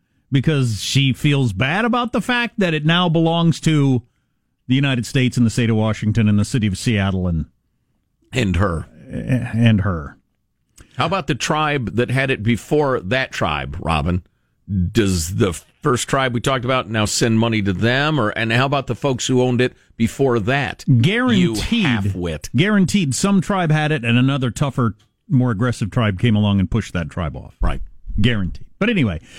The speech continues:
Speaker 1: when the Washington Free Beacon began contacting the organizations she listed as recipients of her largesse,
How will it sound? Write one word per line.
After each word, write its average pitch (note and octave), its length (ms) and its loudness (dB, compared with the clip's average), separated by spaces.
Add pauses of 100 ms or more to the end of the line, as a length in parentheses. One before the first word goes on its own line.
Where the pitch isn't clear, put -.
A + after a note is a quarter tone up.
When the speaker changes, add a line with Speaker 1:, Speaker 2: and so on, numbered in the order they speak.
(160)
Speaker 1:
when G3 160 4
the G#3+ 60 2
Washington C4+ 480 0
Free B3 280 2
Beacon C#3+ 440 2
began D3 420 2
contacting F3 720 0
the C#3 120 2
organizations D3+ 640 0
she - 160 0
listed C#3 400 0
as A2 140 0
recipients A#2+ 640 0
of A2+ 100 0
her A2+ 100 2
largesse, G2+ 560 0